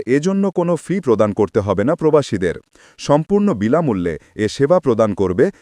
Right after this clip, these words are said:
বিভিন্ন দেশে অবস্থিত বাংলাদেশ দূতাবাস ও কনস্যুলেট কার্যালয়। শুক্রবার নিউ ইয়র্কে বাংলাদেশ কনস্যুলেট জেনারেলের কার্যালয়ে এনআইডি ও ভোটার নিবন্ধন আনুষ্ঠানিক উদ্বোধন করেন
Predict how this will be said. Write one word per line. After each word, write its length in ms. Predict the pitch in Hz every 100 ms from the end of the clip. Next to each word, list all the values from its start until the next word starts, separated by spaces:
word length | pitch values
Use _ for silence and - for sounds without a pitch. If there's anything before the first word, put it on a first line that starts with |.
| -
বিভিন্ন 460 | 101 131 175 202 180
দেশে 280 | 156 -
অবস্থিত 520 | 131 101 113 - 123 147
বাংলাদেশ 560 | 92 92 123 151 147
দূতাবাস 520 | 95 92 92 117 180 - -
ও 100 | 110
কনস্যুলেট 580 | - 123 139 196 190 -
কার্যালয়। 560 | 101 87 101 90 73 - _ _ - -
শুক্রবার 520 | - 160 208 202 202
নিউ 220 | 110 123
ইয়র্কে 420 | 180 101 - 87 - _
বাংলাদেশ 540 | 80 107 143 180 190 -
কনস্যুলেট 500 | 123 123 - 165 147
জেনারেলের 500 | 107 104 101 98 92
কার্যালয়ে 580 | 95 90 101 92 107 190 _ _
এনআইডি 560 | 120 175 180 123 92 -
ও 140 | 104
ভোটার 340 | 87 107 127 185
নিবন্ধন 500 | 107 107 113 117 127
আনুষ্ঠানিক 580 | - 110 175 - 175 165
উদ্বোধন 460 | 104 90 95 101 98
করেন 300 | 95 104